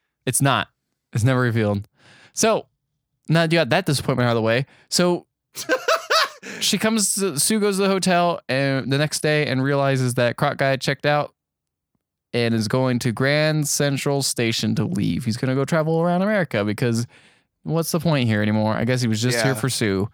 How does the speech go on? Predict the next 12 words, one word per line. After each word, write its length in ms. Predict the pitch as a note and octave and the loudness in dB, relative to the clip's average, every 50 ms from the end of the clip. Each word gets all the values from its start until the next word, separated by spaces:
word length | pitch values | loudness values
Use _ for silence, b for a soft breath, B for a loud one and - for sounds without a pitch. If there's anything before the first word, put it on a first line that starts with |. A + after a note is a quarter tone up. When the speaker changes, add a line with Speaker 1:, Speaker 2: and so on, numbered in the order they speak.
| b b b b b b b b b _ _ _ | b b b b b b b b b _ _ _
Speaker 1:
And, 360 | A#2 A#2+ A#2 A#2 A#2 A#2 A2+ | -2 0 2 2 2 0 0
uh, 180 | - - B2 B2 | 0 0 0 0
she 140 | A#2+ C#3 B2+ | 0 -2 0
falls 280 | - E3+ E3 E3 D3 | 0 2 2 2 2
after 360 | D3+ D3 D3 D3 - - C3+ C3+ | 2 2 2 0 -2 -2 0 2
him, 400 | C3+ A#2+ A2+ A2 A#2 B2+ - _ _ _ _ _ _ _ _ _ _ _ _ _ _ _ _ _ _ _ _ _ _ _ _ - - - | 2 2 2 0 -2 -4 -6 _ _ _ _ _ _ _ _ _ _ _ _ _ _ _ _ _ _ _ _ _ _ _ _ -18 -14 -6
and 120 | - A2+ | -2 0
they 60 | A2+ A2+ | 0 0
get 100 | A#2+ A#2+ | 0 0
this 160 | A#2 G#2+ G2 | -2 -2 -2
big, 400 | - - D#3 D#3+ D#3+ D3+ C#3+ - _ _ _ _ _ _ _ | -2 -2 0 0 0 0 -4 -8 _ _ _ _ _ _ _
huge, 580 | - - D3+ C#3+ C3+ C3+ C3+ B2+ B2+ C3+ E3 | -6 -2 0 2 2 2 2 0 -2 -6 -8